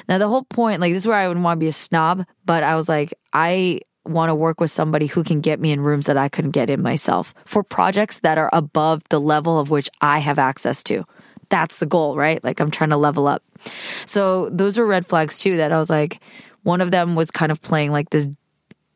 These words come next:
no, like, is just, like, a dumb girl, like, a dumb girl who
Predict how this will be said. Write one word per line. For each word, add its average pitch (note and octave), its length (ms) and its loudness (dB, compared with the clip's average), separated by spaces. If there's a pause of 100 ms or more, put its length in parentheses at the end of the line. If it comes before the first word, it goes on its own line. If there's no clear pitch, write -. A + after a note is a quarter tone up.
no, C#3+ 520 0
like, - 240 -6 (160)
is D#3+ 340 -2
just, D#3 180 0
like, D#3 140 2
a D3+ 60 2
dumb D3 340 0
girl, D#3+ 480 0 (180)
like, E3+ 140 -2
a D#3 60 2
dumb D3+ 340 0
girl D3+ 300 2
who D3+ 480 0